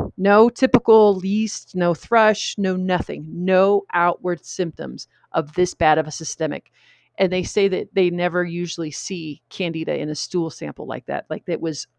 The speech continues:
unheard of at the time. So that was, that was one that was pretty eye-opening. The other one was a client of mine who just wanted to work on weights. She was,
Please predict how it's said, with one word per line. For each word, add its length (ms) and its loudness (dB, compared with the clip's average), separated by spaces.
unheard 340 -4
of 140 -6
at 100 -12
the 80 -14
time. 320 -14
So 260 -2
that 180 6
was, 280 4
that 140 10
was 140 4
one 280 0
that 120 -4
was 100 -6
pretty 300 -2
eye-opening. 480 -2
The 100 0
other 160 6
one 200 0
was 220 2
a 80 0
client 360 -2
of 60 -2
mine 240 -4
who 520 -8
just 300 0
wanted 240 2
to 80 0
work 240 0
on 240 -4
weights. 340 -8
She 220 -8
was, 500 -4